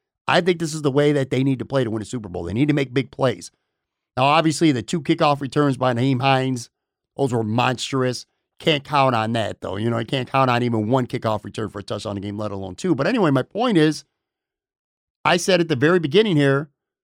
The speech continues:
that I thought, I thought the Bills were, got lucky a lot. Like, the interception, the deflections, things like that. I thought the Bills got lucky. They also had big plays, and this is why they won the football game. You got the two kickoff returns for touchdowns by Hines.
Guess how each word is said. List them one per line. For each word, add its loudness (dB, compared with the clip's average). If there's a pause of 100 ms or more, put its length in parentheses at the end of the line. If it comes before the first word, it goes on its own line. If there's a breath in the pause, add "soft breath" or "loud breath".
(800)
that 4
I 4
thought, 4
I 4
thought 2
the -2
Bills 0
were, -8 (260)
got 0
lucky -2 (260)
a 2
lot. 2
Like, -8
the -2
interception, -2
the -4
deflections, -4
things -6
like -4
that. -2
I -10
thought -12
the -12
Bills -2
got -4
lucky. -6 (840)
They -2
also 2 (500)
had 0
big 2
plays, -2 (400)
and 0
this 0
is -4
why 4
they 4
won 0
the -2
football -4
game. -14
You -6
got 0
the -14
two -6
kickoff -2
returns -2
for -8
touchdowns -4
by -6
Hines. -4